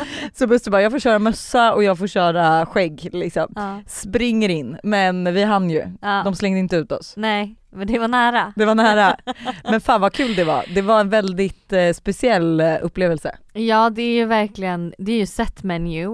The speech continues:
Speaker 2: och, eh, man vet, alltså det är, man vill typ inte säga för mycket för det är kul att liksom komma dit och inte riktigt
Speaker 1: Inte ha några
Speaker 2: veta så
Speaker 1: förväntningar.
Speaker 2: mycket. Men jag tycker det var roligt hur första rätten så säger ju då servi-, servitören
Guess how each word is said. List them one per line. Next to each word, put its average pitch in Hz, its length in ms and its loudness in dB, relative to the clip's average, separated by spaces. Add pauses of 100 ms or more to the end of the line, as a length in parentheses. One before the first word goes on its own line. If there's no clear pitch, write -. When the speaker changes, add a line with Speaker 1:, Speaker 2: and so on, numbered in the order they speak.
(140)
Speaker 2:
och, - 520 -10
eh, 156 380 -6
man 196 180 0
vet, 202 220 -2 (400)
alltså 240 180 -4
det 269 220 -2
är, 269 60 -4
man 277 140 -2
vill 277 100 -6
typ 269 160 -6
inte 294 180 -4
säga 240 240 0
för 196 320 0
mycket 190 340 -6
för 214 80 -10
det 208 80 -4
är 208 120 -8
kul 254 360 -2
att 202 100 -2
liksom 185 260 -8
komma 190 200 -6
dit 226 300 -4
och 190 60 -6
inte 170 160 -10
riktigt 170 140 -4
Speaker 1:
Inte 208 140 2
ha 202 60 6
några 202 120 4
Speaker 2:
veta 180 140 0
så 208 60 2
Speaker 1:
förväntningar. 214 320 -2
Speaker 2:
mycket. 190 180 -8 (300)
Men 233 440 2
jag 214 140 -4
tycker 226 280 -4
det 208 140 -2
var 214 140 -2
roligt 226 520 -2
hur 180 400 -4
första 220 400 -6
rätten 220 520 -4
så 180 600 -4 (140)
säger 180 420 -8
ju 180 240 -8
då 170 140 -12
servi-, 160 720 -14
servitören 170 640 -14